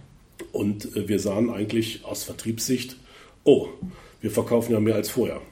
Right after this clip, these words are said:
Das heißt, für uns lief es eher, eher besser. Ja,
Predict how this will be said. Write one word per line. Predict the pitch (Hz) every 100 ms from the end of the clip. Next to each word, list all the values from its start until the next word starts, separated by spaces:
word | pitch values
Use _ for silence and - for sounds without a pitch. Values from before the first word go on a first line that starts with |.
| - -
Das | 107 101
heißt, | 117 113 - - - -
für | - 135
uns | 120 127 -
lief | 123 139
es | 123 - -
eher, | 131 127 -
eher | 123 104
besser. | 117 - 85 - - - - - -
Ja, | 107